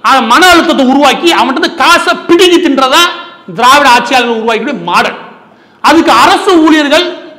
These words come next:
உடந்தையா இல்லைன்னு வச்சுக்கோங்க, அவங்க காலி. நீங்க ஊழலை வாங்கி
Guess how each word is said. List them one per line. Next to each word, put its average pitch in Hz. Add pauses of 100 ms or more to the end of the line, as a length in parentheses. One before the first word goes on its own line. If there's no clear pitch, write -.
(160)
உடந்தையா 349
இல்லைன்னு 294
வச்சுக்கோங்க, 247
அவங்க 240
காலி. 208 (480)
நீங்க 262
ஊழலை 302
வாங்கி 330